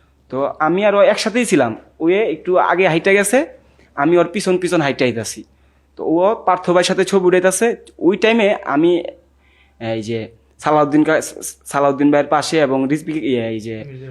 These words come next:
মির্জা, মির্জা ফখরুল কাকার পাশে দাঁড়ায় ছিলাম। ওই টাইম, ওই টাইমে কে বা কারা জানি ছবিটা উঠাইছে। ছবিটা উঠানোর পরে আমি রাত্রে দুইটা বাজে দেখছি পিনাকি ভট্টাচার্যর প্রথমে পেজে। দেখার পরে তে আমার অনেক কষ্ট লাগছে যে আসলে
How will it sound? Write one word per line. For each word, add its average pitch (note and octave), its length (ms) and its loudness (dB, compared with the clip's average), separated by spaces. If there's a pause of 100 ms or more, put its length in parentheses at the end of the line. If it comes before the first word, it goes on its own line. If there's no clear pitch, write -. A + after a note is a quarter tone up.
মির্জা, D3 260 4
মির্জা D#3+ 320 4
ফখরুল E3+ 260 0
কাকার D#3+ 220 0
পাশে E3+ 680 -2 (320)
দাঁড়ায় C#3+ 280 2
ছিলাম। G#2+ 280 -8 (500)
ওই F3+ 140 0
টাইম, F#3 300 2
ওই G#3 160 -2
টাইমে G#3+ 380 0
কে G3+ 380 0
বা F3 180 2
কারা F3 240 2
জানি E3+ 260 2
ছবিটা D#3+ 340 -2
উঠাইছে। E3 520 -2
ছবিটা D#3 380 -4
উঠানোর E3 300 0
পরে E3+ 320 0 (540)
আমি D3+ 200 0
রাত্রে F3 280 0
দুইটা F3 280 2
বাজে D#3+ 160 4
দেখছি E3 600 0
পিনাকি D#3 320 0
ভট্টাচার্যর D3 580 -2
প্রথমে D3 440 -2
পেজে। C3+ 420 -2 (640)
দেখার F3 240 -2
পরে F#3+ 200 0
তে F#3 160 0
আমার E3 220 4
অনেক E3 220 4
কষ্ট E3+ 200 -2
লাগছে B2+ 240 0
যে B2+ 80 0
আসলে C3+ 340 -2